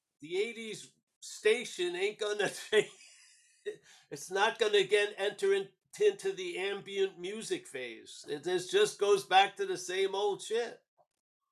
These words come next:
Yeah. But we're, as a radio, as being used, as having a new employer, we can ch-, we can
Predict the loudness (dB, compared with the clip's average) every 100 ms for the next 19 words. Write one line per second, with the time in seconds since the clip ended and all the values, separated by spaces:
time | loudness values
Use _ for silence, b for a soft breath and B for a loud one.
0 | _ _ _ -8 -8 -10 b b 2 2
1 | 4 6 6 6 0 -10 b b b 0
2 | 0 2 -2 0 0 -2 -2 -2 -2 -4
3 | 0 2 2 0 -8 -6 -6 -8 -4 -2
4 | 0 -2 -4 -6 -10 -2 0 0 -2 -4
5 | 0 2 2 0 -4 2 2 2 -4 -4
6 | 0 2 0 -2 -6 b b -10 -8 -8
7 | 0 0 0 -4 -8 -6 -6 -4 -2 -2